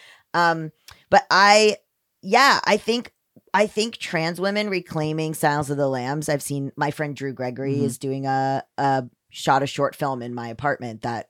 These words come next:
Speaker 1: is, is along those lines. And I'm like, I'm just like, "Work.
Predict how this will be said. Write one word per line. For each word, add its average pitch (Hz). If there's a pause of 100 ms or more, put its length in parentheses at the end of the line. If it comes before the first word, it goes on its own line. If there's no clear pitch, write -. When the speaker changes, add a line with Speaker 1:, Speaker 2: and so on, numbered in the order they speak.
Speaker 1:
is, 120
is 139
along 131
those 123
lines. 117 (280)
And 151
I'm 151
like, 135
I'm 160
just 165
like, 165
"Work. 120